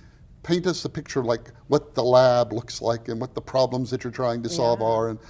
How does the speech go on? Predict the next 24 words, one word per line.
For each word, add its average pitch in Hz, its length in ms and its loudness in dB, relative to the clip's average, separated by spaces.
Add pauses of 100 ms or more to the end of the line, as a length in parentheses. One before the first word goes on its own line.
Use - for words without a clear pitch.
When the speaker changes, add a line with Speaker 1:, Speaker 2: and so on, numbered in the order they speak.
(120)
Speaker 1:
what 139 140 4
are 139 60 2
the 131 100 0
problems 127 440 0
and 143 80 0
what's 190 160 0
the 190 60 -6
state 190 220 0
of 180 60 -2
the 160 80 0
art? 190 180 -2
Where 175 160 2
are 180 80 4
we 165 160 0
at? - 320 -2
And 113 240 -6 (640)
Speaker 2:
Sure, 180 480 -12
wow. 180 320 -16
So, 185 420 -8 (380)
um, 170 360 -8
yeah, 208 140 -12
Diligent 185 420 -10
Robotics 165 520 -8
is 151 280 -10